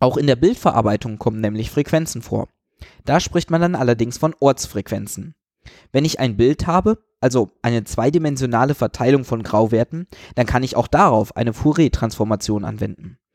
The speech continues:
Die ist dann auch zweidimensional, liefert uns also ein zweidimensionales Frequenzbild.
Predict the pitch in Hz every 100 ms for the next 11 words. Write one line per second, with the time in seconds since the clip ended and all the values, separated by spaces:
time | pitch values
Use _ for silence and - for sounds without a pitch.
0 | _ - - _ 143 165 - 160 170 147
1 | 131 - 170 151 110 107 104 104 104 104
2 | - _ _ 127 165 165 156 165 - 147
3 | 151 170 - 180 196 - 104 107 104 107
4 | 117 104 110 - 151 - 131 110 - 104
5 | -